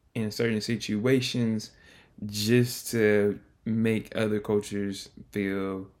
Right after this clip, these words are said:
safe around them and that everything they're doing is okay. So that's how the, the previews originally started. Um,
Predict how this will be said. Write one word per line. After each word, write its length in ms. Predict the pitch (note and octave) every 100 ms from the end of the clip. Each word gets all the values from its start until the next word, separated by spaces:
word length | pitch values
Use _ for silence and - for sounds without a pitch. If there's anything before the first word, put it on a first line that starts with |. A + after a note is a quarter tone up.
| _
safe 360 | - C3+ C3 B2
around 380 | A#2 A2 A2
them 360 | G#2+ G#2+ G#2+ G#2+ - - _ -
and 340 | G#2 G2+ G2
that 80 | G2
everything 280 | F#2+ G2 F#2+
they're 80 | F#2
doing 180 | F#2+
is 180 | F#2+ G#2
okay. 520 | - - - - - - _ _ _ _ _ _
So 440 | A#2 A2 G#2+ G#2 G2+
that's 280 | B2+ G3 F#3+
how 180 | E3
the, 360 | C#3 A#2 A2 G2+ - G#2
the 180 | A2
previews 920 | G#2 - C3 D3+ C#3 A#2 G2+ G2+ G2 -
originally 640 | G#2 G2+ G#2+ G#2+ G#2 G2+ -
started. 640 | - - G2+ G2+ F#2 - - _ _ _ _
Um, 480 | F#2+ F#2 F#2 G2